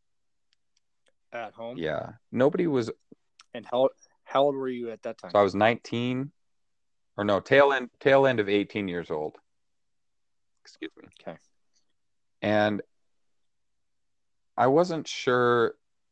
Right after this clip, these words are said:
Speaker 2: what everybody's feeling was, as well as the level of education that they had on exactly why I got rolled out. But I didn't tell them anything either. I wasn't very forthcoming with the details. Um,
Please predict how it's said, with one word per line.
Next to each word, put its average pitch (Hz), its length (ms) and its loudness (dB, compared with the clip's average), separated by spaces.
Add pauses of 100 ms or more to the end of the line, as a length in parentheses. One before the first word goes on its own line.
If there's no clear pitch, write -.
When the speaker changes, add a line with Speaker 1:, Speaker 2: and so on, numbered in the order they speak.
(520)
Speaker 2:
what 107 400 4
everybody's 107 540 0
feeling 101 460 0
was, 82 580 -6 (480)
as 104 140 -6
well 120 240 8
as 107 160 4
the 101 100 2
level 104 300 4
of 92 100 2
education 95 600 0
that 80 140 -4
they 85 80 -4
had 90 220 4
on 82 120 -2
exactly 87 480 0
why 90 280 0
I 87 60 -4
got - 240 -4
rolled 87 280 -2
out. 76 260 -2 (800)
But 98 260 4 (220)
I 107 100 0
didn't 143 300 2
tell 117 240 4
them 90 320 -2
anything 90 420 -6
either. 80 380 -8
I 85 60 -2
wasn't 110 280 -4
very 123 140 -2
forthcoming 98 600 -2
with 82 120 -12
the - 80 -16
details. - 680 -12 (1300)
Um, 85 420 -4